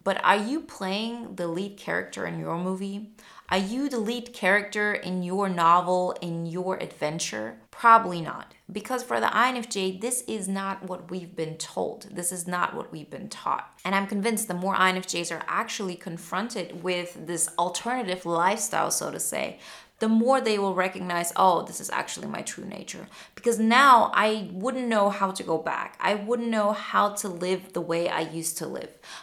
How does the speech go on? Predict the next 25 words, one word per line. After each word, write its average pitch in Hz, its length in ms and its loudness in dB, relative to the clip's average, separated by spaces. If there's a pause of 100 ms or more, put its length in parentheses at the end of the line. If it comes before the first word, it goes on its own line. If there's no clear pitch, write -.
But 226 100 6
I 226 180 8
also 269 360 6
remember 175 720 0
that 175 540 6
when 185 400 0
I 254 120 6
was 220 540 0
at 190 180 -2
that 165 200 -4
place 165 420 -4
where 185 100 2
I 180 40 4
wasn't 208 420 -2
putting 180 260 -4
myself - 500 -6
first, - 280 -8
it 196 180 -10
didn't 254 220 -6
feel 226 360 -2
like 196 280 0
there 185 100 -2
was 170 200 -4
another 165 340 -6
choice. - 640 -8